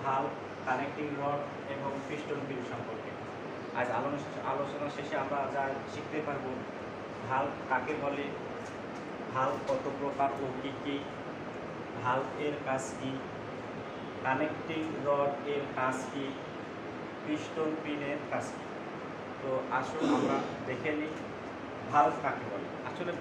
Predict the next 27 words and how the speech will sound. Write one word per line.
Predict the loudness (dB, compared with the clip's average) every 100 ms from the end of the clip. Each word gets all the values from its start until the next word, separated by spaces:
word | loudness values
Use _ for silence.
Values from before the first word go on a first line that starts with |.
| 0 4
ভালভ, | 6 6 2 -4 0
ভালভ | 4 4 4 4
মূলত, | 6 6 4
আহ, | 0 0 -4 -6 -6 -2 4 8 8 6 0
যে, | 0 0
আহ, | 0 0 2 2
ডিভাইসের | 0 2 2 2 4
মাধ্যমে | 4 4 2 0 0
কোনো | 0 0 4 6
পথকে | 6 4 -2 -2 -2 0
খোলা | 6 8 8
এবং | 6 6
বন্ধ | 6 6 4
করা | 6 6
হয়, | 6 2 0
সেটাকেই | 0 2 2
ভালভ | 4 2 2
বলে। | 0 -2 -4 -6 -6 -4
কিন্তু | -2 -2 2 4
ইঞ্জিনের | 4 4 4 4
ক্ষেত্রে | 2 2 4
আমরা | 4 2
যদি | 0 0 0
বলি, | 2 2 0 -2 -6 -2
তাহলে | 2 4 2
ইঞ্জিনের | 0 0 0 2 2 4 4 2
ইনটেক | 0 0 0 4 4